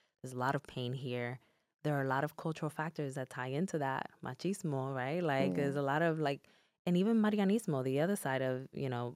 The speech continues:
Speaker 1: machismo. Like, there's a lot of ways in which the self-sacrificial, like, Latina stereotype that a lot of us, like, unconsciously succumb to, myself
Speaker 2: Mm.
Speaker 1: included, that can be very harmful to us and can, you know,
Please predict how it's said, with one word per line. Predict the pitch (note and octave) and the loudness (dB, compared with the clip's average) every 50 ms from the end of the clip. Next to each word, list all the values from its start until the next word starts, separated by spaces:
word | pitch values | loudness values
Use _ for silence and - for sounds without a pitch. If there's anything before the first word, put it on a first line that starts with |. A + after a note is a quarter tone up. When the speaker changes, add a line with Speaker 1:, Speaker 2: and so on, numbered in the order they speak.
| - | -6
Speaker 1:
machismo. | C3+ C3 B2 - - A#2+ A#2+ B2+ B2+ A#2+ | -6 -6 -6 -6 -6 -8 -8 -6 -6 -4
Like, | B2 B2 B2 A#2+ | -4 -4 -4 0
there's | - C#3 D3 D3+ | 0 0 0 2
a | D3+ | 0
lot | C#3 C#3 C#3+ D3+ E3+ | 2 4 4 6 6
of | F3+ F3 E3 E3 D#3 | 6 4 2 0 -2
ways | C#3 C#3+ D3 C#3+ D3 D3+ C#3+ D3 | -2 0 0 2 2 2 0 -2
in | C#3+ C3+ | -2 -2
which | C3 C3 C3 - - - - D3 - _ _ - _ _ _ _ | -2 -2 -2 -2 -4 -6 -6 -8 -10 _ _ -20 _ _ _ _
the | - D3+ | -4 -4
self-sacrificial, | - - - F3+ E3 E3 - - F#3+ E3 D#3+ - D#3 - - D3 D3 - - D#3 D3 D3 D3 | -4 0 4 4 4 4 2 0 -2 -2 0 -2 -2 -2 -2 -2 -2 0 0 2 2 2 2
like, | D3 C#3 C3+ C3+ - _ _ _ _ _ _ _ _ _ - | 2 2 0 -2 -4 _ _ _ _ _ _ _ _ _ 0
Latina | D3 D3 C#3 - - D#3 E3 E3 D3+ | 0 0 2 2 2 2 4 4 2
stereotype | D#3 - - D#3 E3 D#3+ D#3 D3+ - C#3 C#3+ - | 2 0 2 2 4 4 2 2 0 -4 -4 -2
that | - C#3 | -2 -2
a | C#3 | 0
lot | C3+ C3+ C#3 C#3 D#3 E3+ | 0 0 0 0 0 0
of | D#3 D#3 | 2 2
us, | D3 D3 D3 - | 2 0 0 -2
like, | D3+ C#3 C3 - - | -2 -2 -2 -2 0
unconsciously | - D#3+ D#3 - - E3 D3 D3 D#3 - E3 - - - D3 C#3 C3+ C3+ C3+ C3+ - - _ _ _ _ _ _ _ _ _ _ _ _ _ _ _ _ _ - | 0 0 0 0 -2 -2 -2 0 0 -2 -4 -2 -2 -2 0 0 0 0 -2 -4 -6 -12 _ _ _ _ _ _ _ _ _ _ _ _ _ _ _ _ _ -8
succumb | - - D#3+ - - - D3+ D#3 F#3 G#3 | -6 -4 -4 -4 -2 0 2 2 2 2
to, | - - C3 B2+ B2 C3 C#3+ - - | 0 -2 -2 -2 -2 -4 -6 -6 -6
myself | C#3+ C3 C3 - - F3 D#3+ - | -4 -2 -2 0 2 0 0 0
Speaker 2:
Mm. | C#3 | -2
Speaker 1:
included, | B2 B2 A3 G#3 F3+ F3 C3 B2 C3 C#3 - - - - _ _ _ _ _ - | -6 -2 0 2 2 2 2 0 -2 -4 -8 -14 -20 -20 _ _ _ _ _ -4
that | D3 C#3+ | -2 0
can | - F3 | 0 0
be | D#3+ D#3+ | 2 2
very | D3+ D#3 D#3 C#3+ | 2 2 2 2
harmful | C#3 C3+ - E3+ G3+ G#3+ - D3 C3+ | 2 2 2 0 0 2 0 -2 -2
to | - - C#3 | 0 0 0
us | B2+ B2 C3 C3 - | 2 2 0 -2 -4
and | D3 C3+ | -6 -6
can, | - D3+ C#3+ C#3 C3+ - - - | -4 -4 -4 -4 -4 -6 -8 -8
you | D#3+ C#3+ C#3 | -4 -2 -2
know, | C3 B2 B2+ | 0 -2 -2